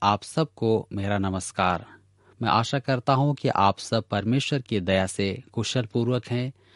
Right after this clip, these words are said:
और प्रतिदिन की तरह आज भी परमेश्वर के वचन में से सीखने के लिए तैयार बैठे हैं।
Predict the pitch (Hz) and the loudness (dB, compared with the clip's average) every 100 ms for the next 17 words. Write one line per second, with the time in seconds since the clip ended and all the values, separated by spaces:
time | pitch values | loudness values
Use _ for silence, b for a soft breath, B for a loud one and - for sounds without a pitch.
0 | b - 120 131 - 160 170 165 160 156 | b 4 4 6 4 2 4 2 2 0
1 | 147 139 - 123 131 - - 143 - 107 | -2 -2 0 2 2 -2 -4 -4 -2 -2
2 | 101 107 - 107 110 104 127 - 160 120 | 0 0 -2 -4 -4 -2 -2 0 0 2
3 | 95 - 101 98 b b - - 160 156 | 0 0 -2 -2 b b -14 -2 0 2
4 | 151 131 110 107 101 98 98 92 90 - | 2 2 2 2 2 2 2 0 -4 -4
5 | 92 87 85 | -4 -6 -10